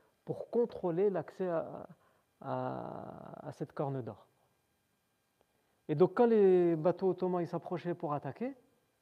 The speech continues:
il y avait la chaîne, donc ils étaient obligés de ralentir, même s'ils veulent casser la chaîne, ils sont obligés de ralentir, et les autres, ils ont largement le temps de voir arriver, donc ils peuvent leur balancer tout ce qu'ils ont, en flèches, en flammes, en,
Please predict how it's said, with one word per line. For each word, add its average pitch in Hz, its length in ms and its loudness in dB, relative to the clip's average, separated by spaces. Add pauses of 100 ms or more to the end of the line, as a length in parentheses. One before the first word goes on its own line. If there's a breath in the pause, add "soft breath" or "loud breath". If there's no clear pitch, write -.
(1120)
il 147 180 -2
y 156 80 4
avait 143 140 2
la 139 140 0
chaîne, 233 360 -4
donc 135 160 -10
ils 131 100 -8
étaient 127 140 -6
obligés 127 240 -2
de 135 60 -2
ralentir, 139 440 -2
même 160 160 -4
s'ils 170 160 -2
veulent 151 120 -2
casser 151 240 -8
la 143 120 -2
chaîne, 135 240 -8
ils 113 80 -12
sont - 140 -6
obligés 135 200 -2
de 139 60 -2
ralentir, 131 400 -4 (460 soft breath)
et 180 60 -2
les 160 180 0
autres, 202 200 -2
ils 156 80 -4
ont 160 40 0
largement 160 360 -2
le 151 160 -2
temps 160 240 -6
de 143 140 -4
voir 139 400 -4
arriver, 120 220 -8
donc 160 180 -10
ils - 40 -20
peuvent 139 400 -6
leur 135 160 -6
balancer 135 360 -6
tout - 120 -14
ce - 80 -14
qu'ils 131 240 -12
ont, 160 100 -8 (460 soft breath)
en 160 160 -2
flèches, 147 520 -4
en 139 100 -8
flammes, 143 560 -4
en, 127 260 -12